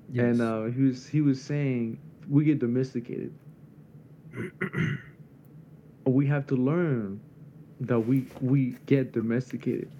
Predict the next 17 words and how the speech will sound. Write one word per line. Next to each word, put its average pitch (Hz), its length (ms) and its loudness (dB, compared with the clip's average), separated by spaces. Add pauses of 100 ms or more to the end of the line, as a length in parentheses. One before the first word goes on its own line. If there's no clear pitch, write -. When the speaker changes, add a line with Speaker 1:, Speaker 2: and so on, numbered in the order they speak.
(380)
Speaker 2:
And 127 140 -2
from 117 260 0
there, 123 500 0 (760)
to 135 100 -4
pull 185 280 4
apart, 175 520 -2 (240)
to 147 60 0
go 151 140 4
on 151 140 0
top 160 240 -4
of 131 100 -2
the 120 80 0
system 160 420 0
that 120 100 0
we 117 140 0
built 131 460 0
into, 123 500 -2